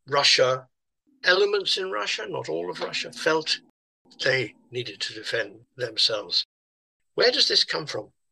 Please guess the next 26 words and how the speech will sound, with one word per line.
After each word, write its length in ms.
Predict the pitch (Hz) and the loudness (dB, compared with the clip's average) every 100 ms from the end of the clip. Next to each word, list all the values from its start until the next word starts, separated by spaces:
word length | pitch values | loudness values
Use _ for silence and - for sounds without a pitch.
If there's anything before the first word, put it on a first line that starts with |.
| _ _ - | _ _ -2
Actually, 280 | - - | 2 2
this 120 | 240 - | 2 2
comes 260 | 190 170 | 2 2
from 160 | - 131 | 0 4
psychoanalysis. 1300 | 131 123 104 110 104 - - - - - - - - _ _ _ _ _ - | 2 2 -4 -10 -6 -2 -2 -2 -2 0 0 -4 -16 _ _ _ _ _ -4
It's 240 | 156 - | 0 0
really 360 | 165 208 226 190 | 0 -2 0 0
very 340 | 143 156 156 | 2 4 4
interesting 640 | 131 127 - - - 113 104 | 2 -2 0 0 0 -6 -2
to 80 | - | 4
see 420 | - 156 156 156 | 6 4 2 -6
what 300 | 127 139 - | -4 -6 -4
people 360 | 147 131 131 | -8 -6 -10
push 340 | 123 - 131 - | -10 -4 -2 0
back 260 | - - - | -2 -2 -6
against, 760 | - - - - - - - - _ - _ - _ _ - | -8 -12 -12 2 4 4 0 -10 _ -20 _ -20 _ _ -10
to 100 | - | 2
see 160 | - 156 | 2 4
what 320 | 139 151 - | 2 0 2
they 320 | 151 180 185 - - | 2 4 2 -4 -8
consider 800 | 147 127 - 240 214 - 110 - _ _ _ _ _ _ _ - | 0 4 6 6 4 0 -6 -8 _ _ _ _ _ _ _ -2
undermines 880 | 156 160 143 113 107 104 98 - - _ | 0 0 0 2 2 0 2 0 0 _
their 200 | 120 113 | 0 0
position 600 | - 101 113 - 107 101 _ _ _ - | 0 -2 -2 -2 -4 -14 _ _ _ -4
and 240 | 113 104 | -4 -2
their 240 | 104 98 | -2 -2